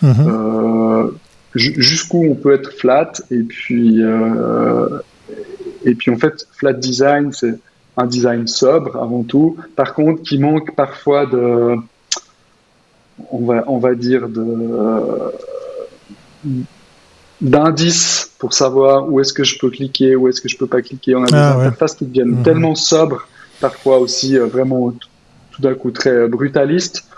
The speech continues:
Speaker 2: Ça peut être difficile de se retrouver. Donc, je dirais flat design jusqu'à, jusqu'à un certain point. L'infinite scroll, c'est pratique.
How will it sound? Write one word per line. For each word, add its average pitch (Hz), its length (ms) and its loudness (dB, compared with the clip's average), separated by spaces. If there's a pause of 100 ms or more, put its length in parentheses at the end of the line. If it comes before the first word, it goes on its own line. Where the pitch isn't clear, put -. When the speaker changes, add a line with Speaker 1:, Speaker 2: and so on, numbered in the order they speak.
(120)
Speaker 2:
Ça - 140 0
peut 135 140 2
être 127 100 -2
difficile 147 440 -2
de 135 100 2
se 131 100 -6
retrouver. 127 440 0 (460)
Donc, 120 280 -4
je 117 100 -2
dirais 135 260 2
flat 139 200 0
design 135 500 -2
jusqu'à, 117 500 -4
jusqu'à 120 300 -4
un 120 60 0
certain 120 340 -2
point. 151 240 0 (300)
L'infinite 165 500 2
scroll, 156 540 2 (320)
c'est 135 200 0
pratique. - 680 0